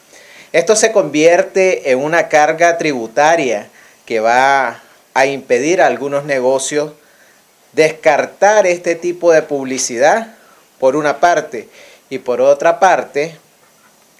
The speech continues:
bajar la cantidad de trabajos en los negocios dedicados a esta área específica. El Estado, tanto el gobierno central como el gobierno municipal,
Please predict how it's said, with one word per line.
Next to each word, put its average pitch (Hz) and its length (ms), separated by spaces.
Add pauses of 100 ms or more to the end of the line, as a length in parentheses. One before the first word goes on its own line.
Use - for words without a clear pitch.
(360)
bajar 135 460
la 156 160
cantidad 127 380
de 139 60
trabajos 156 720 (220)
en 131 140
los 131 120
negocios 139 920
dedicados 139 880 (240)
a 120 160
esta 131 320
área 131 160
específica. 110 720 (560)
El 127 160
Estado, 123 720
tanto 135 300
el 120 80
gobierno 127 560
central 147 580
como 101 240
el 101 80
gobierno 113 480
municipal, 151 720